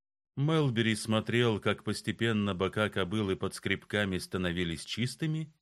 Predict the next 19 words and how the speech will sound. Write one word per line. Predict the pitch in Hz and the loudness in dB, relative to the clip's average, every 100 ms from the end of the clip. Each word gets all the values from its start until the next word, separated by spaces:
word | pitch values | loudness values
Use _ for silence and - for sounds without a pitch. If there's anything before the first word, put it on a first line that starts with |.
| _ _ _ _ _ _ _ _ _ | _ _ _ _ _ _ _ _ _
и | 190 | -4
сопоставлял | 180 190 175 - 170 139 143 151 139 | 0 2 0 2 2 4 4 4 4
в | 117 | 4
уме | 127 131 135 | 4 6 4
чужеземное | 135 113 113 98 120 117 110 107 101 | 2 0 0 2 2 4 4 2 2
происхождение | 98 98 - 101 90 90 95 90 87 | 0 0 0 -2 -2 -2 0 2 0
грязи | 82 87 95 107 160 165 - _ _ _ _ _ | 0 2 2 2 -2 -4 -10 _ _ _ _ _
с | - - 180 | -12 -4 2
именем, | 160 107 98 90 82 117 - | 4 4 2 0 -2 -4 -8
которое | 101 98 107 101 101 | -6 -2 2 4 4
доктор | 110 107 - 95 | 4 2 0 -4
пробормотал, | - 95 95 98 101 107 107 92 | -2 -2 0 2 0 2 2 2
едва | 90 87 95 | -2 -2 0
очнувшись, | 92 - 123 151 - - - - - _ _ _ _ - | 0 0 -2 -4 -4 -10 -12 -14 -20 _ _ _ _ -4
когда | 101 98 104 | -2 2 2
Грейс | 107 135 143 131 | 2 4 2 0
коснулась | - 113 - 120 113 107 95 | -2 -2 0 0 0 -2 -4
его | 98 113 | -2 -2
руки. | 113 110 107 82 | -2 -4 -4 -6